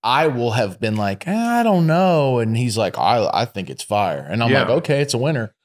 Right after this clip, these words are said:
Speaker 1: Or vice versa. I'm like, "This thing's badass. This thing's fire." And he's just, like, not feeling it. And
Speaker 2: Yeah.
Speaker 1: in the long run, I don't think it works, you know? And it's like the, that just emerged in the industry, in my opinion. Like, that's
Speaker 2: But it, but it, well, you know what's awesome about it? And there's also some trappings in it.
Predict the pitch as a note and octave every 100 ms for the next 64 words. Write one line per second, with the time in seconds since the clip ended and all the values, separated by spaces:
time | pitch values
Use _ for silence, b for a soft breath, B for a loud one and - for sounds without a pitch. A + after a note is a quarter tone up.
0 | _ - D#3 C3 C3+ D3 A2+ A2 D#3 -
1 | E2 A#2 B2+ A2 D3+ C#3 D#3 C#3+ A2 C#3+
2 | C3+ C#3 C3 B2 C#3+ C3 D3+ C3 - C3+
3 | C3 A#2+ A2+ A#2 B2 G#2 G#2 - G2+ A2
4 | G#2 - C3+ D3+ C3 A#2 b b A#2 B2+
5 | B2+ D#3+ D3+ D#3+ F3+ D#3 D#3 C#3+ C3+ C3
6 | C#3+ C3 C3 E3+ C3 - B2+ B2 C#3 C#3
7 | A#2 B2 G#2 G2+ - _ _ _ _ _
8 | G#2 - _ - B2+ A#2 C#3 C3+ A#2 G2+
9 | - _ - G#2 A2+ F#2 G2+ G2+ G#2 B2
10 | C3+ F#3 G3 B2 - A#2 G#2+ C3+ A#2+ G#2+
11 | F#2+ F#2 F2+ - G2+ F#2+ F#2+ D#2+ - G2+
12 | E2+ C#2 D#2 F2+ - A#2 C3+ D3 C#3 C3
13 | D3 B2+ C3+ D3 D#3 C#3 A#2 B2+ - A2
14 | F#2+ F#2+ A2 A2 - B2+ B2+ B2+ B2+ B2
15 | A#2+ A2+ G#2+ A2+ G#2+ A2+ G2+ G2+ F#2+